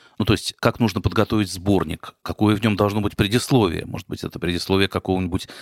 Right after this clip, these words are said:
авторитетного человека, которое поможет эту книгу сквозь цензуру протащить. Может быть, там должны быть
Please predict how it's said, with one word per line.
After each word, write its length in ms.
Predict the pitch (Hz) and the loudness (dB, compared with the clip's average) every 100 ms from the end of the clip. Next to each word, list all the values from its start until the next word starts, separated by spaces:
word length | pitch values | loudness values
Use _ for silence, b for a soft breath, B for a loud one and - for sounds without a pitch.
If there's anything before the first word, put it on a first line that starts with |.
| B - | B 0
авторитетного 720 | - 117 110 - 117 - 95 | 2 4 4 4 0 0 -4
человека, 460 | - 95 107 113 98 | 0 2 2 0 -2
которое 360 | 90 104 95 | -2 0 0
поможет 500 | 90 95 110 98 - | 0 0 0 -2 -6
эту 120 | - | -4
книгу 300 | 95 113 110 | 0 0 0
сквозь 260 | - 98 98 | -2 -2 -2
цензуру 480 | - 104 110 107 101 B B B - | 0 0 2 0 0 B B B 0
протащить. 760 | 95 95 117 - - 117 - b b b - | 2 4 2 2 2 0 -2 b b b -4
Может 240 | 87 92 | 0 0
быть, 140 | 104 110 | 0 0
там 180 | 107 107 | 0 2
должны 300 | 107 104 113 | 0 0 0
быть 200 | 113 | -2